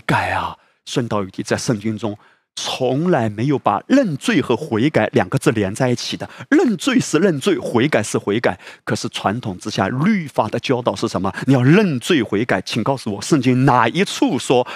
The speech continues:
认罪悔改？其实神总是提醒我们要悔改。你如果留意使徒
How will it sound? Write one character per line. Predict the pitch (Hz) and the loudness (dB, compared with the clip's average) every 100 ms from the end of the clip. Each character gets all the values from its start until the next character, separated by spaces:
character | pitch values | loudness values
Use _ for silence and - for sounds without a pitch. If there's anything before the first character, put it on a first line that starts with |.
| - | 2
认 | 190 190 123 | 4 4 0
罪 | - 160 | 2 2
悔 | 107 107 104 | 2 0 0
改？ | - 92 - - - | 0 -2 -4 -16 -12
其 | - 151 | -4 -2
实 | 170 143 | 0 -2
神 | - 107 | 0 -2
总 | 113 117 | 0 -4
是 | - | -2
提 | - - 127 156 | -6 -6 -2 0
醒 | - - 110 113 | 0 0 0 0
我 | 107 | -2
们 | 95 - - | -2 -6 -4
要 | 127 | -4
悔 | 107 - 98 117 - | -4 -6 -2 0 0
改。 | - - - _ _ _ _ - | -2 -4 -10 _ _ _ _ -10
你 | |
如 | 104 101 123 | -8 -4 -2
果 | 190 143 | 0 0
留 | 98 95 | 0 -2
意 | 156 123 | -2 -2
使 | - - 127 | -4 -6 -6
徒 | - 120 143 | -4 0 0